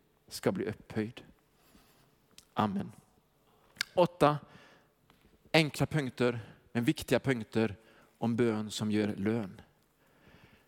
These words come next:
Jag tror att du mer eller mindre kan känna igen dig och känna dig triggad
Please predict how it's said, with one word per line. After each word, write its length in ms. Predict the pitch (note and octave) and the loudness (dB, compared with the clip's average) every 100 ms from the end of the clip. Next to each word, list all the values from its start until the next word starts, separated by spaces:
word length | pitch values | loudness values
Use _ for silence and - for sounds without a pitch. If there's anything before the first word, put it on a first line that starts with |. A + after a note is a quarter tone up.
| _ _ _ | _ _ _
Jag 120 | - A#2+ | -4 2
tror 160 | D#3+ | 2
att 60 | D3 | 2
du 60 | |
mer 200 | D#3 D#3+ | 4 4
eller 140 | C3+ C#3+ | 4 2
mindre 300 | C#3+ B2 A#2+ | 0 0 -2
kan 140 | B2+ | -2
känna 240 | A#2+ C3+ C#3 | -2 0 2
igen 320 | D3 C3+ C#3 | 2 2 0
dig 160 | C3+ | 2
och 60 | C3 | 2
känna 220 | D3 B2+ | 0 -2
dig 100 | A#2 | -2
triggad 540 | - C3+ A#2+ G#2 A2+ | 0 0 2 0 0